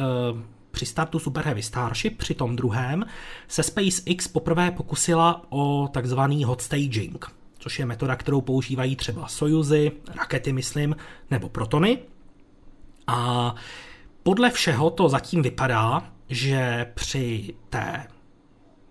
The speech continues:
při tom zážehu, který, nebo respektive takhle, zážeh motorů na Starship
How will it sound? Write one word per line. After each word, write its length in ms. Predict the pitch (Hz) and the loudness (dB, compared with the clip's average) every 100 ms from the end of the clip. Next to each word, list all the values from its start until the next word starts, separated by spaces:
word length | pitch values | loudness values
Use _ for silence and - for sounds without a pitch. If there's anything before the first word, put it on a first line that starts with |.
| - | -20
při 140 | - 135 | -10 -4
tom 180 | 123 110 | -2 0
zážehu, 680 | 110 120 110 135 143 208 | 2 2 0 0 2 2
který, 560 | - - - 131 127 113 110 - - - - | 0 -6 0 0 0 -6 -10 -18 -20 -18 -2
nebo 260 | 143 131 120 | 0 0 -4
respektive 360 | - - 123 | -8 -6 -6
takhle, 240 | 113 - - - - - | -6 -6 -10 -12 -16 -4
zážeh 440 | 123 180 180 190 | 4 6 8 4
motorů 400 | 160 160 170 160 | 4 4 6 4
na 100 | 131 | 2
Starship 640 | - - 143 147 - 180 180 | -2 -2 0 0 0 0 -2